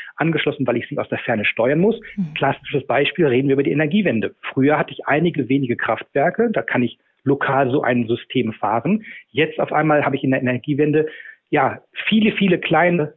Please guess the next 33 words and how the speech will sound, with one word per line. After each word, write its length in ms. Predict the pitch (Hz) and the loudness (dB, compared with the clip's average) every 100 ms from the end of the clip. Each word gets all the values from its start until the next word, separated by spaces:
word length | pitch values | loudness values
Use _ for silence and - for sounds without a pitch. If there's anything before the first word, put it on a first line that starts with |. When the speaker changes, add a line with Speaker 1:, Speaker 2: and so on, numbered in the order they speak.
| - | -6
Speaker 1:
ähm, 380 | 139 135 135 135 | 0 2 4 2
Erzeuger 640 | 120 113 - 175 214 135 147 | 0 -2 2 4 4 4 2
und 160 | 139 | 0
Verbraucher, 560 | - 127 123 160 214 - | 0 -2 2 2 2 0
die 200 | 120 175 | 0 0
natürlich 520 | 170 - 156 156 160 - | 0 0 0 2 0 -2
dann 320 | 120 147 185 | 0 2 2
dynamisch 560 | 143 147 131 135 165 - | 2 2 2 2 2 0
hinzugeschaltet 760 | 160 139 240 202 - 117 117 - | -2 -2 0 2 2 0 -2 -2
werden 240 | 110 110 | -2 -2
müssen. 200 | 104 - | -6 -4
Das 100 | 123 | -6
heißt, 180 | - 131 - | -4 -8 -6
für 60 | |
diese 200 | 127 202 | -2 -2
Kontrollmöglichkeit 1300 | 247 - 135 - 180 285 202 117 117 - - 120 - _ - _ | 0 -2 -4 2 4 6 4 2 -2 -4 -4 -2 -4 _ -20 _
brauche 400 | - 113 143 196 | -4 2 2 2
ich 60 | - | 0
natürlich 460 | 170 - 165 165 | -4 0 2 2
die 180 | - 143 | 0 -2
Möglichkeit 680 | 131 127 139 - - 127 120 | 0 -2 -2 -4 -4 -4 -2
des, 80 | 123 - - - - _ | -6 -8 -20 -20 -20 _
des 100 | 127 - - - | -8 -8 -12 -10
Zugriffs 360 | - 151 131 | -4 -4 -2
aus 140 | 131 120 | -4 -2
der 120 | 117 | -4
Ferne. 480 | - 117 120 185 - - - | 0 0 2 0 -2 -8 -14
Und 140 | - 143 | -4 0
genau 260 | 139 131 | 2 2
das 220 | 117 127 127 - | 2 0 -2 -6
gibt 200 | 165 - | -4 -2
jetzt 180 | 156 - - - - | -4 -6 -20 -20 -4
ein 400 | 135 143 147 | 0 2 0